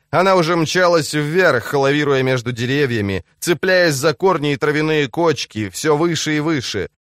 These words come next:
Острым стеблем порезала палец, разодрала платье о какую-то ветку, проламываясь сквозь кусты,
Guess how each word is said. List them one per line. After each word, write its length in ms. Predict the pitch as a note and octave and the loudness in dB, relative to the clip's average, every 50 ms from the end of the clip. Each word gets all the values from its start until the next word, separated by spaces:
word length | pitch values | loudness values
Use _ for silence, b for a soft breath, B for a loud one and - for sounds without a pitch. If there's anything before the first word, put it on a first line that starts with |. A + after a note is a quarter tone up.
| _ _ _ - | _ _ _ -2
Острым 480 | A#2 A#2+ A#2+ - - B2 B2 A#2+ A#2 | 0 0 0 -2 -2 -2 -2 -2 -2
стеблем 560 | - - - C#3+ D3+ C#3 C3 C3 C3 B2+ A#2+ | -4 -4 -2 0 0 0 2 2 0 0 0
порезала 500 | G#2+ C3 C3 C#3 C#3 C3+ B2 C3+ B2+ B2+ | 0 0 2 2 2 2 2 2 0 0
палец, 540 | A2+ - - D3+ C#3+ C3 B2 A2+ G#2 - - | 0 0 2 2 2 4 2 0 0 0 0
разодрала 600 | C#3+ D#3 D#3 D3 E3 D#3+ E3 E3 D#3+ D#3+ E3 D#3+ | 0 2 2 2 0 0 2 2 2 4 4 2
платье 560 | - - E3 F3 F3 E3+ C#3+ - - C3+ B2+ | 0 0 0 0 2 2 0 0 0 -2 0
о 40 | A#2+ | 0
какую-то 460 | - B2+ A#2 - C#3 C#3 B2+ - C3 | 0 -2 -2 -2 -2 -2 -2 -2 -2
ветку, 560 | B2+ B2 D3 E3 D#3+ C#3+ - - - A2+ G#2+ F#2+ | -2 -2 0 0 0 0 -2 -4 -6 -4 -4 -2
проламываясь 720 | - C3 C3+ C3+ D3 D3+ D3 C#3 C3 A#2+ B2+ B2+ A#2 - | 0 0 2 2 2 2 0 0 -2 -2 -2 -4 -4 -6
сквозь 360 | - - - C3+ C3+ B2 - | -8 -6 -4 -2 -2 -2 -4
кусты, 560 | - - C3 B2+ - - - D#3+ D3 B2 G2 | -6 -6 -6 -6 -6 -6 -4 -2 -2 -2 -4